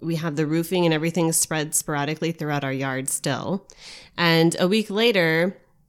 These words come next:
after being in a contact with him, he had said that another man was gonna come, or his cousins or something. And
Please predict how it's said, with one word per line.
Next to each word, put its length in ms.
after 460
being 180
in 100
a 60
contact 540
with 160
him, 240
he 160
had 140
said 240
that 120
another 300
man 260
was 140
gonna 180
come, 400
or 140
his 200
cousins 480
or 120
something. 520
And 220